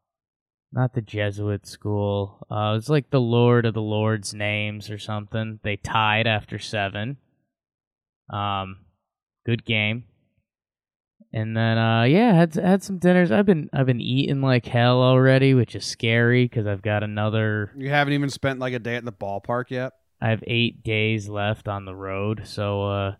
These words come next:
Speaker 1: yeah, it'll be interesting.
Speaker 2: We
Speaker 1: It'll
Speaker 2: can
Speaker 1: be
Speaker 2: hit up
Speaker 1: interesting.
Speaker 2: Smoothie King and that fresh kitchen the Yankees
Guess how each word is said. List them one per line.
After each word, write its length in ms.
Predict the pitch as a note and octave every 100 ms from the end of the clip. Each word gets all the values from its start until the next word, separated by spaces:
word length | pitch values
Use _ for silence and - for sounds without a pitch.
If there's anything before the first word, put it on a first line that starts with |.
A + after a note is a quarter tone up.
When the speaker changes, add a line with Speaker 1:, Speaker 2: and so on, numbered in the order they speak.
| _ _ _ -
Speaker 1:
yeah, 220 | E3 D#3
it'll 140 | C#3+
be 180 | C#3+ D3
interesting. 640 | C3+ A2+ A2 - G#2 F#2 -
Speaker 2:
We 160 | A#2+ C#3+
Speaker 1:
It'll 120 | A#3+
Speaker 2:
can 60 |
Speaker 1:
be 60 | B3+
Speaker 2:
hit 100 | A3
up 120 | F#3
Speaker 1:
interesting. 240 | - - C#3+
Speaker 2:
Smoothie 280 | C#3 C3
King 300 | A#2 C3 C3+
and 120 | C#3 A#2
that 220 | A2 -
fresh 280 | C3 A#2 -
kitchen 380 | B2+ A#2 B2 B2
the 100 | A#2+
Yankees 380 | A#2 A2+ A#2+